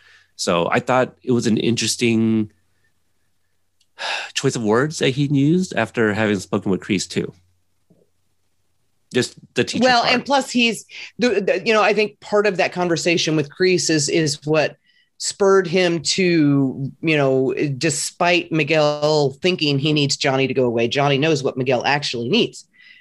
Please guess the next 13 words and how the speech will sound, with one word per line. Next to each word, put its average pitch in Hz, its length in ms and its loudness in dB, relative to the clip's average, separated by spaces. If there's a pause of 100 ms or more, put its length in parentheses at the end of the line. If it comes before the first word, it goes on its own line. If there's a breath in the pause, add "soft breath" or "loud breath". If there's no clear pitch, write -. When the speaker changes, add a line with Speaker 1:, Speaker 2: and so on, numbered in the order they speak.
(120)
Speaker 2:
And 139 540 0
what 131 200 -2 (120)
Miguel 117 380 -2
actually 117 400 -2
needs 147 260 0
is 123 140 -4
to - 100 -4
get 143 160 0
off 127 140 0
his 123 100 -4
ass. - 380 -4 (360)
Speaker 1:
Yeah. 87 200 -2
Speaker 2:
Um, 123 540 -4